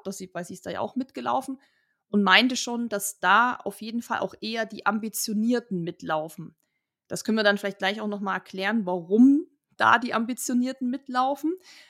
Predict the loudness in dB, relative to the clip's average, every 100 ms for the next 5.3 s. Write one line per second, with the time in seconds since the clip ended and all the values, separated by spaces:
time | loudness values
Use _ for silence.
0 | _ _ 2 4 2 0 0 -4 -6 -6
1 | -4 -2 -2 0 -4 -6 -10 -2 0 0
2 | -2 -6 -6 -10 _ -4 2 2 0 -4
3 | -4 -4 -4 -6 -6 -8 -6 -4 -2 0
4 | -2 -2 -8 -10 -10 0 0 0 -4 -8
5 | -8 -8